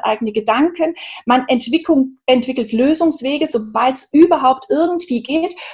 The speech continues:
Und was passiert dann? Ihr seht, der Gummi spannt, die Beziehung sozusagen, Führungskraft, Mitarbeiter, wird eigentlich immer enger, wird immer schwieriger tatsächlich. Und jetzt gibt's zwei Möglichkeiten. Entweder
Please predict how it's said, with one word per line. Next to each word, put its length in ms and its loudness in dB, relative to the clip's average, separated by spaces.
Und 140 2
was 200 0
passiert 540 -2
dann? 220 -6
Ihr 80 -2
seht, 220 -6
der 100 0
Gummi 320 0
spannt, 640 -4
die 60 -2
Beziehung 800 2
sozusagen, 760 -2
Führungskraft, 920 4
Mitarbeiter, 1000 4
wird 180 0
eigentlich 300 2
immer 280 2
enger, 380 -2
wird 120 0
immer 220 6
schwieriger 720 2
tatsächlich. 560 -10
Und 120 6
jetzt 120 -4
gibt's 240 0
zwei 220 4
Möglichkeiten. 640 -2
Entweder 600 2